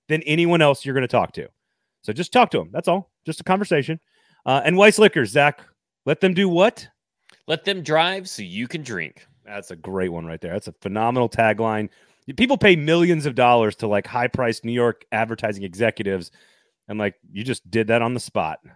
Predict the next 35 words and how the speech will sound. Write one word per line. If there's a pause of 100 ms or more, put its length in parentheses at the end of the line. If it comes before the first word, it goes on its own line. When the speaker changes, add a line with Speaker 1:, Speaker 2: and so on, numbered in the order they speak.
(140)
Speaker 1:
It's
just,
you,
that,
that's
how
you
roll,
Zach.
Speaker 2:
I
just,
Speaker 1:
So
Speaker 2:
I
just,
it's
very
natural
to
promote
alcohol.
Speaker 1:
<laughs>
Yeah. (1040)
For
all
of
us.
Uh, (100)
go
to
Weiss
Li-,
go
to
Uber
Eats,